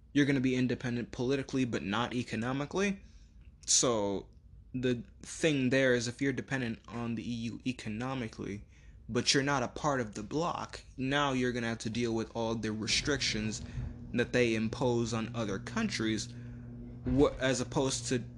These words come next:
effectively free trade within the E U economic system. So dependency at a higher cost now, so, is what they're worried about, and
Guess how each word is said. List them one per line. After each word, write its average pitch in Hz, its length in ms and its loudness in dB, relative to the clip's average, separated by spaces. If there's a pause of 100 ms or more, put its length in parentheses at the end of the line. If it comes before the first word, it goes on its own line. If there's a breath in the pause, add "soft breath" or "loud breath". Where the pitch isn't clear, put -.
(180)
effectively 123 600 2
free 127 360 2
trade 120 500 2
within 120 800 2 (100)
the 113 320 -2
E 123 100 0
U 113 440 0
economic 101 580 -4
system. - 480 0 (760 loud breath)
So - 340 4
dependency 147 920 2
at 113 120 0
a 110 40 0
higher 120 340 2
cost - 640 -4
now, 64 400 -8 (840 soft breath)
so, - 460 0
is 117 200 0
what 120 180 0
they're 120 140 6
worried 117 320 4
about, 104 380 -2 (140)
and 110 280 -2